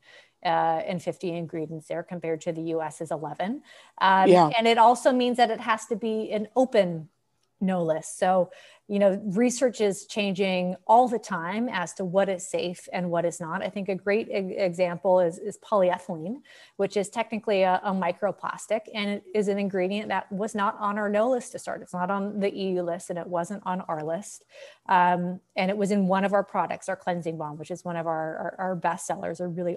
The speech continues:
Speaker 1: awesome, awesome product. And
Speaker 2: Yeah.
Speaker 1: once it got out, once we released the product, you know, we started to get feedback from the community, and that led us to doing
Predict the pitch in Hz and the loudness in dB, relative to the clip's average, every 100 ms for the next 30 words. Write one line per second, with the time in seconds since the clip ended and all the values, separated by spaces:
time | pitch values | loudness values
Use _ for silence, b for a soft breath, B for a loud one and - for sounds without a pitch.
0 | - 180 - 175 165 - _ - 175 185 | -4 -4 -4 -6 -6 -12 _ -8 -6 -6
1 | 170 180 - 165 160 - - B B B | -6 -8 -8 -6 -8 -12 -20 B B B
2 | - 208 208 208 170 156 - - 214 269 | 4 8 8 8 4 0 -6 2 6 6
3 | 285 294 226 208 196 196 226 214 214 240 | 4 4 6 6 6 4 2 0 2 0
4 | 220 220 196 180 180 - 180 170 170 170 | 2 4 2 0 -6 -2 0 2 0 -2
5 | - 185 180 208 - 190 180 180 175 - | -4 -2 -2 -2 0 0 0 -2 -2 -6
6 | 175 170 - 180 170 - 180 - - - | -4 -2 -4 -8 -10 -10 -14 -12 -12 -6
7 | 202 202 214 220 214 196 196 185 - 190 | -2 2 4 2 4 2 2 0 -4 -6
8 | 175 170 165 165 | -2 -2 -2 -4